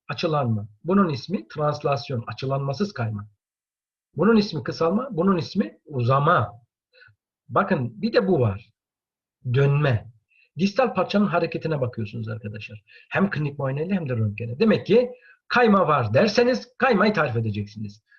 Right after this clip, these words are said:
Bu üç planlı bir hadisede bu şekil bozukluk. Açılanma, translasyon, bu şekilde kayabilir. Açılanma,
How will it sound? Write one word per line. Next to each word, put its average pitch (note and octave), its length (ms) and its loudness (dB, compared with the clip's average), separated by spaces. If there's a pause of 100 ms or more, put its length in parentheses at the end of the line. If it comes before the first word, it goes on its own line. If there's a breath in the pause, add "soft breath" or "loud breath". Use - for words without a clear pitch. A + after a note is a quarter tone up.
Bu B3 220 -6
üç - 200 -4
planlı D3+ 420 0
bir A#2+ 140 0
hadisede G#2+ 800 -4
bu A#2+ 80 -4
şekil G#2+ 380 -6
bozukluk. G#2+ 560 -10 (480)
Açılanma, C3 880 0 (1500)
translasyon, B2+ 1120 -2 (1080)
bu A#2+ 60 -6
şekilde G#2+ 400 -8
kayabilir. G#2 480 -10
Açılanma, A#2+ 800 -4